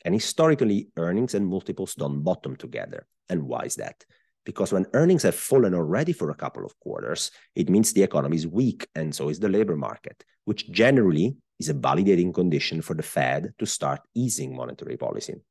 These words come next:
And as they do so, risk-free rates decline and stock valuations generally get an initial boost, even if earnings are falling. So when we look at the potential low for the S and P five hundred in this bear market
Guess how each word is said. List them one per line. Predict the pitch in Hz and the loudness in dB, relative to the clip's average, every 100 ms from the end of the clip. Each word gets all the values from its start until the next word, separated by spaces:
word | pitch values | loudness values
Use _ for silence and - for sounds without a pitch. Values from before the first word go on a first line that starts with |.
| _ - _ _ | _ -20 _ _
And | 90 | -2
as | 95 | -2
they | 92 90 | 2 2
do | 135 | 4
so, | 151 - 65 69 - _ _ _ | 2 0 0 0 -4 _ _ _
risk-free | 76 - - 101 98 | 0 0 0 0 2
rates | 76 71 - | 2 -2 -6
decline | 90 - 57 58 73 - | -8 -6 -6 -4 -4 -4
and | 78 | -4
stock | - 98 95 | -2 -4 -2
valuations | 98 98 80 73 - 98 104 - _ 85 | 0 2 2 0 -2 -2 -2 -6 _ -12
generally | 78 80 90 113 | -4 -2 0 0
get | 104 92 | 0 0
an | 104 | 2
initial | 127 - 85 | 0 0 -2
boost, | 71 64 65 - - - | -4 -6 -10 -14 -16 -14
even | 80 76 90 | -8 -4 -4
if | - - | -6 -8
earnings | 135 127 147 - - - | -6 -6 -6 -8 -10 -4
are | 65 | -4
falling. | - - 120 110 69 62 - _ _ _ - | -4 0 4 4 2 -4 -14 _ _ _ -4
So | - | 4
when | 110 110 | 6 6
we | 104 | 6
look | 131 165 | 4 2
at | 147 | 0
the | 120 | -2
potential | - 98 - 120 151 - | -2 -4 -2 -2 -2 -2
low | 87 82 95 78 62 | 0 0 2 0 -2
for | 62 73 | -6 -10
the | 69 90 | -4 -2
S | - | -2
and | 90 | -4
P | 78 85 | -4 -8
five | - 69 71 | -8 -6 -2
hundred | 101 117 76 73 | 0 0 -2 -4
in | 71 | -6
this | 69 67 - | -8 -8 -10
bear | 71 76 85 92 | -12 -4 0 2
market | 78 65 60 - | 0 -4 -8 -10